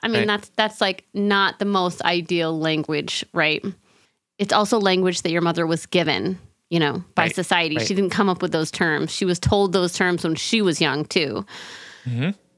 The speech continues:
Speaker 1: Anyway, this is all I'm trying to say is, like, this is her trying to say, "I want you to be happy in the way that I understand happiness."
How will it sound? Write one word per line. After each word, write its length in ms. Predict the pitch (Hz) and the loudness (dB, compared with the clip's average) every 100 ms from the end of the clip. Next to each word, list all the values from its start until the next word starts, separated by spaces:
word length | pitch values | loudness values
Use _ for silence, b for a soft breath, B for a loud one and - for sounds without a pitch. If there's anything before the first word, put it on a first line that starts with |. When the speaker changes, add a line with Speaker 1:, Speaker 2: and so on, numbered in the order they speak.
| - | -4
Speaker 1:
Anyway, 380 | 262 262 180 170 | 0 2 2 0
this 160 | 208 208 | -4 -4
is 80 | 208 | 0
all 120 | 190 | 0
I'm 40 | 190 | 2
trying 160 | 190 | 0
to 60 | 175 | 0
say 160 | 196 | -2
is, 80 | 180 | 0
like, 220 | 175 160 | 0 -2
this 200 | 196 214 | 0 0
is 200 | 214 180 - | 0 -2 -4
her 380 | 202 - 220 220 | -6 2 2 2
trying 340 | 208 220 196 185 | 2 0 2 -2
to 80 | |
say, 380 | 175 202 185 180 | -2 0 2 2
"I 140 | - 180 | 2 0
want 260 | 185 180 | 2 2
you 100 | 185 | 0
to 80 | 180 | 0
be 100 | 175 | -2
happy 560 | 160 175 165 190 185 - | 0 0 0 -2 -2 0
in 80 | |
the 80 | 185 | 0
way 200 | 175 185 | 2 2
that 180 | 175 165 | 2 2
I 260 | 185 180 180 | 2 2 0
understand 560 | 190 185 175 190 170 165 | 0 0 0 0 0 0
happiness." 680 | - 156 - 101 87 - | -2 -2 -2 -6 -6 -10